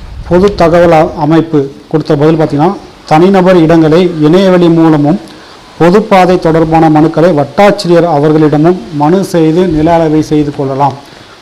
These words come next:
அப்படின்ற ஒரு தகவலை செஞ்சுருக்காங்க. இப்போ நமக்கு முதல் இதுக்கே நமக்கு தீர்வு கிடைச்சிச்சு. யார்கிட்ட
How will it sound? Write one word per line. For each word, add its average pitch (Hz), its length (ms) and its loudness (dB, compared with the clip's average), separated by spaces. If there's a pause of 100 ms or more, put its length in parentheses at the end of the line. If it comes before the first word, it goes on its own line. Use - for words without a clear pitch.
அப்படின்ற 151 260 -2
ஒரு 165 160 0
தகவலை 147 260 -2
செஞ்சுருக்காங்க. 135 420 -6 (500)
இப்போ 151 160 -4
நமக்கு 156 240 2
முதல் 170 320 2
இதுக்கே 165 420 0
நமக்கு 156 240 0
தீர்வு 170 160 2
கிடைச்சிச்சு. 143 400 -6 (220)
யார்கிட்ட 170 380 0